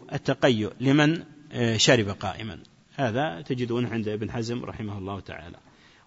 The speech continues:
والحديث، آه، ليس فيه، آه، بهذه الصفة، وذكر أن الشيطان شرب معه، ولكن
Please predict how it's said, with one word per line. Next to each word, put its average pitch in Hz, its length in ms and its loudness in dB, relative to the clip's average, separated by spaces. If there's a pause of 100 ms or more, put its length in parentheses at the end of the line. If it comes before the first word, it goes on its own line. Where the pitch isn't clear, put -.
والحديث، 131 1080 2 (120)
آه، 123 640 -8
ليس 165 280 0
فيه، 120 560 0
آه، 92 540 -6
بهذه 113 340 -4
الصفة، 113 340 -2
وذكر 117 340 0
أن 110 80 -2
الشيطان 110 360 -6
شرب 110 240 -4
معه، 117 260 2
ولكن 147 500 4